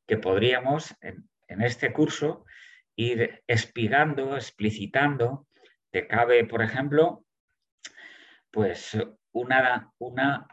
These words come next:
psicología, una psicología filosófica en el sentido de decir, "¿Cuá-, cuáles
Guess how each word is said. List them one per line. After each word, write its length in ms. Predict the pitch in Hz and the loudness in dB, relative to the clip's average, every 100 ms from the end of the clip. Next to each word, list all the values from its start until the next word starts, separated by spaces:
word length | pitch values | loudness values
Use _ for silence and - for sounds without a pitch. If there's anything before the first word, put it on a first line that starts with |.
| _ _ _ _ | _ _ _ _
psicología, 1080 | - - 113 113 107 98 - 160 - - - _ _ _ _ _ _ _ _ _ _ _ | -14 -6 -4 0 2 0 -2 -4 -4 -10 -20 _ _ _ _ _ _ _ _ _ _ _
una 240 | 110 120 131 | -6 -4 -2
psicología 920 | 147 143 139 131 143 147 151 156 - _ _ | -2 0 2 2 0 2 2 0 -8 _ _
filosófica 880 | - 98 104 110 165 165 160 156 165 | -10 -4 -4 0 0 2 -2 -2 -2
en 120 | 120 | -2
el 100 | 101 | -6
sentido 320 | - 101 113 | -6 -4 0
de 60 | 110 | 0
decir, 260 | - - | -2 -10
"¿Cuá-, 260 | - 120 - - _ _ | -2 -2 -2 -10 _ _
cuáles 720 | 139 180 190 170 190 - - | 2 4 4 0 -6 -14 -20